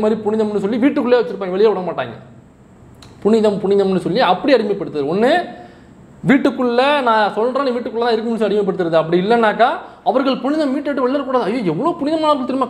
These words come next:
கடவுளுக்கு இணையானவர்கள், ஆண்களே ஒரு படி மேல அப்படிம்பாங்க. நாங்க என்ன சொல்றோம்? ஆண்கள ஒரு படி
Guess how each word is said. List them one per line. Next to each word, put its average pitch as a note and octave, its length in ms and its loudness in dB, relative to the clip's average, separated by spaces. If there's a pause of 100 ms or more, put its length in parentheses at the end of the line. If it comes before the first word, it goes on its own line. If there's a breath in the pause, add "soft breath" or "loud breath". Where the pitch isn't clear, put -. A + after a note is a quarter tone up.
கடவுளுக்கு C#4 360 0
இணையானவர்கள், C#4 500 -4
ஆண்களே C#4+ 320 2
ஒரு C#4 140 -2
படி C#4 120 0 (100)
மேல B3+ 160 2
அப்படிம்பாங்க. G3+ 400 -4 (800 loud breath)
நாங்க A#3+ 220 2
என்ன C4+ 100 2 (100)
சொல்றோம்? G#3 320 2 (160)
ஆண்கள A#3+ 320 4
ஒரு A3 100 0
படி A3+ 120 0